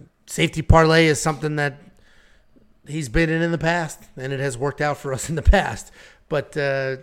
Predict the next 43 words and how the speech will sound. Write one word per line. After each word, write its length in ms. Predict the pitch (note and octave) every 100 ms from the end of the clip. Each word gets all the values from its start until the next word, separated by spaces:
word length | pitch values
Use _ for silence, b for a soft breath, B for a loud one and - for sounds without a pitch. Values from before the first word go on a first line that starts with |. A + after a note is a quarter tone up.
| _
you 120 | G3+
know, 100 | D#3+ -
after 260 | A3+ G#3
watching 400 | F#3 D#3 G#3 F#3+
that 180 | F#3 D#3
Gamrot 440 | D3 D#3+ F3+ F3
fight, 340 | E3+ F3 F3+ F3
it's 180 | C#3 -
like, 160 | C3
I 260 | - - D#3
can't, 340 | - G3 F#3+ F#3+ b b b b
how 180 | - A#3
could 140 | A#3 B3+
I, 260 | A#3+ D#3+ - b b b b b _ _ _ _
I'm 100 | F3+
gonna 140 | A3+
pick 260 | G#3+ A3+ B3
against 380 | F#3+ G#3 A3 -
Beneil 320 | A3 A#3 A#3
here, 200 | A3+ A#3+
but 120 | F3
how 220 | C#3 G#3
could 180 | G#3 A3
I 140 | F#3+ D3+
fully 720 | - - - C4+ A#3+ E3 C3+
commit 480 | - E3+ E3 D#3+ -
to 100 | -
that? 160 | -
How 160 | - G#3
could 140 | A3+
I 140 | A#3+ G3+
bet 520 | A#2 - - F3+ -
against 380 | E3+ D3+ C#3+ -
this 160 | C3 -
guy 220 | B2 A2+
after 300 | A2 - A#2+
watching 360 | A2 A2 -
that 140 | G#2 G2+
fight? 240 | - -
With 120 | C3+ E3
that 160 | F3
being 180 | F#3+ F#3
said, 240 | F#3+ E3